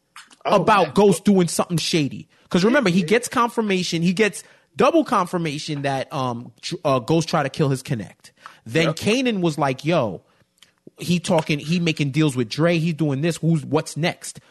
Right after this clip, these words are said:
Speaker 2: Who's
Speaker 1: Why,
Speaker 2: next?
Speaker 1: my, my
Speaker 2: Me,
Speaker 1: Kanan's
Speaker 2: you?
Speaker 1: making deals with the Italians.
Speaker 2: Right, right.
Speaker 1: Kanan's try-, Kanan's making a deal with the Connect. Like, that's what, this is what I'm saying. It's like the bro-, Tommy can't win.
Speaker 2: Right. Kanan got manipulated, but he planted that seed in him. But then when Kanan died,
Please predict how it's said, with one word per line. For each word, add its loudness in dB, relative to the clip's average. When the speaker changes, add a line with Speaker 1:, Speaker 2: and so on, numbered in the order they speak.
Speaker 2:
Who's 4
Speaker 1:
Why, 0
Speaker 2:
next? -12
Speaker 1:
my, 0
my 4
Speaker 2:
Me, 2
Speaker 1:
Kanan's -2
Speaker 2:
you? 6
Speaker 1:
making -2
deals -10
with -16
the -12
Italians. -14
Speaker 2:
Right, 0
right. 2
Speaker 1:
Kanan's -12
try-, -8
Kanan's -14
making -10
a -10
deal -8
with -14
the -14
Connect. -10
Like, -12
that's -10
what, -10
this -18
is -20
what -10
I'm -18
saying. -16
It's -20
like -18
the -20
bro-, -10
Tommy -6
can't -14
win. -14
Speaker 2:
Right. 0
Kanan 2
got 2
manipulated, 0
but 0
he -2
planted -4
that 0
seed -6
in -2
him. -4
But 0
then 2
when 2
Kanan 0
died, 2